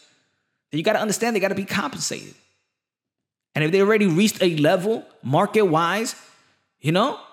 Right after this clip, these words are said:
it's unfortunate they gotta look, they gotta come back down. Look at Amanda Serrano. She wants her money.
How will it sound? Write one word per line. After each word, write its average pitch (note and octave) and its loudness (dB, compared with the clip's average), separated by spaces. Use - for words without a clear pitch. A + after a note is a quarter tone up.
it's F3+ 2
unfortunate G#3+ 2
they A3 2
gotta G#3+ 0
look, A3 -2
they A3+ 0
gotta A#3 2
come A#3 0
back A#3+ 0
down. C#4 0
Look F#3+ 0
at G3+ 2
Amanda A3 0
Serrano. A#3 -2
She - 0
wants A3+ 2
her D4 4
money. E4+ 0